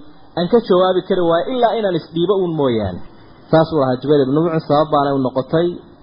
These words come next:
islaamnimadayda buuri. Am khuliquu min ghayri shay'in, ma ilaah la'aan baa la abuuray? Macnaheedu waxa weeyaan, wal cadamu laa yuujid. Waa arrin la isla ogsoon yahay waxba la'aan inaanay waxba keenin. Waxba la'aani,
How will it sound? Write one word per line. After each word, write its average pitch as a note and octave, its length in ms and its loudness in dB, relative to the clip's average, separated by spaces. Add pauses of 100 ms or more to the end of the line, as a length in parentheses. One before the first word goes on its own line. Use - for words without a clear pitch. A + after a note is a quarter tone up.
(120)
islaamnimadayda B2 920 0
buuri. E2 180 -16 (460)
Am B3+ 180 6
khuliquu A3+ 400 4
min A#3 180 -2
ghayri A3 300 2
shay'in, G#3 400 -2
ma F#3+ 80 0
ilaah E3+ 260 0
la'aan F3+ 360 2
baa F3+ 140 2
la D3+ 160 0
abuuray? D3+ 380 0
Macnaheedu F#3+ 540 0
waxa F#3+ 200 2
weeyaan, F#3+ 500 2 (260)
wal D#3+ 360 2
cadamu E3 520 -4
laa D3 300 0
yuujid. E3 580 0 (260)
Waa E3 260 -2
arrin E3+ 260 -6
la F3 80 0
isla D3+ 280 -4
ogsoon F3+ 400 -2
yahay E3+ 200 2
waxba C#3+ 240 0
la'aan C#3 200 0
inaanay D3+ 280 -2
waxba D3 200 -2
keenin. F#2+ 340 -6 (720)
Waxba B2 280 -2
la'aani, G#2 400 -2